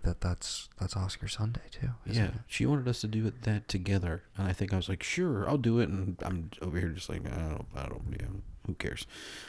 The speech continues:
Speaker 1: Well,
Speaker 2: I'll go.
Speaker 1: better hope she doesn't listen to this, 'cause she spent good money on those tickets, bro.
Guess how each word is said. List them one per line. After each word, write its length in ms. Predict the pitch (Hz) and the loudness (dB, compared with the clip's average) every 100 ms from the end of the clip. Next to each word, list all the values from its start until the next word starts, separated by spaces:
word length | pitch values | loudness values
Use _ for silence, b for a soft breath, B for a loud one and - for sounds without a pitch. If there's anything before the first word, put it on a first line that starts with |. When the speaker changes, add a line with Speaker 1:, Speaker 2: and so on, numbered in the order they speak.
| B B B - | B B B -8
Speaker 1:
Well, 300 | 92 95 90 - | 2 6 6 2
Speaker 2:
I'll 100 | 82 | -2
go. 220 | - - - - - - - - - - | -4 -6 -12 -18 -20 -20 -20 -20 -4 4
Speaker 1:
better 180 | 90 82 | 6 6
hope 160 | 90 | 4
she 120 | - | 4
doesn't 240 | 104 101 110 | 6 6 6
listen 260 | 95 - 85 | 6 4 2
to 40 | 87 | 2
this, 180 | 92 - | 0 -2
'cause 440 | - 92 - - - - - - - - - - | -2 2 2 0 -12 -18 -20 -20 -20 -18 -14 -8
she 140 | - | -2
spent 240 | - 87 | 4 4
good 160 | - 92 | 6 6
money 180 | 110 107 | 8 8
on 100 | 92 | 8
those 160 | 90 | 4
tickets, 280 | - - - | 4 0 0
bro. 180 | - 92 | 2 2